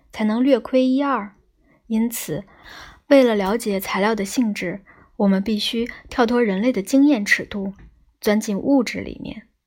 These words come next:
唯有进入微观世界，我们才能明白为何有些材料会有气味，有些则无；有些东西上千年不变，有些一晒太阳就发黄变皱；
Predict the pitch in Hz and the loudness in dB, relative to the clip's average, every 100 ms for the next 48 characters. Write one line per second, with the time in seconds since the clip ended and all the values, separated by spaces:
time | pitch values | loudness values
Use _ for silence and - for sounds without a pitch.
0 | _ _ _ _ - 196 190 180 180 233 | _ _ _ _ -4 0 0 0 -2 -2
1 | 208 190 208 247 254 233 247 - 196 185 | -2 -2 0 0 0 -2 -2 -4 -6 -8
2 | 185 - _ _ _ _ - 196 190 190 | -10 -12 _ _ _ _ -2 2 2 -2
3 | 190 196 196 180 190 208 - - - - | -4 -2 -2 -2 -4 -6 -8 -18 -20 0
4 | 285 262 214 226 254 - 208 202 294 294 | 0 2 -2 -2 -6 -6 -6 -2 -2 -2
5 | 202 226 233 233 254 - - 269 185 - | -2 -2 -2 0 -2 -2 -6 -2 -2 -4
6 | - - _ _ - _ 185 185 - 240 | -12 -20 _ _ -20 _ -4 -4 -2 -2
7 | 214 202 202 175 202 - _ _ - - | -2 -4 -4 -6 -8 -12 _ _ -20 -20
8 | _ 196 196 247 294 311 - 214 - - | _ -4 -2 0 2 0 -2 -10 -10 -2
9 | 302 269 330 330 214 190 170 185 185 - | 2 2 2 0 -2 -4 -8 -8 -8 -12
10 | _ _ _ _ _ - 190 - 214 220 | _ _ _ _ _ -6 -6 -2 -2 -2
11 | 220 185 196 208 196 - 196 170 - _ | -4 -6 -6 -6 -6 -6 -6 -6 -12 _
12 | _ _ _ - 185 214 226 - 165 180 | _ _ _ -10 -6 -4 -6 -6 -10 -4
13 | 214 190 214 196 - | -4 -2 -6 -8 -10